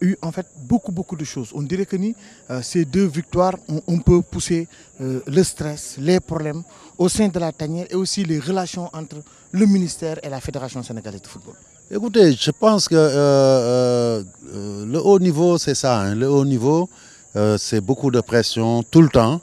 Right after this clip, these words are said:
Speaker 2: C'est-à-dire, plus on est haut en termes de performance, en termes de statut, euh, dans le football mondial, plus on vit les, les, euh, la, la pression du résultat parce que, euh, les gens s'attendent à ce que nga gagnes, les gens s'attendent à ce que tu,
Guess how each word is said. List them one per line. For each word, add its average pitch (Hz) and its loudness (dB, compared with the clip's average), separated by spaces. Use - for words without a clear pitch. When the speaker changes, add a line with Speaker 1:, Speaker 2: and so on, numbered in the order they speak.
Speaker 2:
C'est-à-dire, 123 2
plus 202 4
on 180 8
est 156 4
haut 147 6
en 120 0
termes 135 4
de 117 4
performance, 123 -2
en 113 -2
termes 120 2
de 117 0
statut, 120 0
euh, 98 2
dans 107 2
le 110 -2
football 110 -2
mondial, 110 0
plus 175 4
on 147 6
vit 123 4
les, 110 4
les, 101 2
euh, 90 -4
la, 92 -8
la 101 -6
pression 123 -2
du 117 0
résultat 123 0
parce - -4
que, 113 -2
euh, 113 6
les 120 8
gens 156 6
s'attendent 131 2
à 110 4
ce 113 -2
que 110 -2
nga 107 0
gagnes, 120 2
les 110 2
gens 117 -4
s'attendent 113 -6
à 101 -10
ce - -12
que - -10
tu, - -18